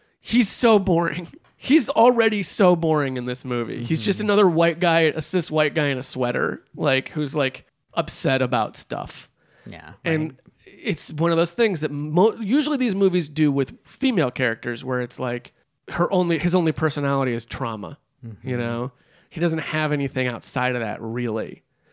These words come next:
Speaker 1: So he's, like, a really boring protagonist unless you apply a queer read to it,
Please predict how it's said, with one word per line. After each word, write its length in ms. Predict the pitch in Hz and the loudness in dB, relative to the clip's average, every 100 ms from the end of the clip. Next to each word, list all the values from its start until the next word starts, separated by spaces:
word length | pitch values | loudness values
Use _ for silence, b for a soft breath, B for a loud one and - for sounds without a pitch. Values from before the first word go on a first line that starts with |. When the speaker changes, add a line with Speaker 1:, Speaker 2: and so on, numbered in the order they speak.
| _ | _
Speaker 1:
So 160 | - 156 | -6 -4
he's, 200 | 135 147 | -2 -4
like, 120 | 151 | -4
a 60 | 143 | -2
really 260 | 139 156 147 | 2 4 4
boring 300 | 131 131 127 | 2 0 -2
protagonist 600 | - 156 170 143 123 - | -6 0 0 0 -8 -14
unless 600 | 135 120 127 151 127 - | -12 -4 2 2 2 -4
you 100 | 123 | -8
apply 300 | 113 - 127 | -8 -4 -4
a 80 | 110 | -4
queer 280 | - 135 120 | -4 -6 -6
read 300 | 117 104 120 | -6 -8 -10
to 160 | - - | -12 -10
it, 140 | - | -12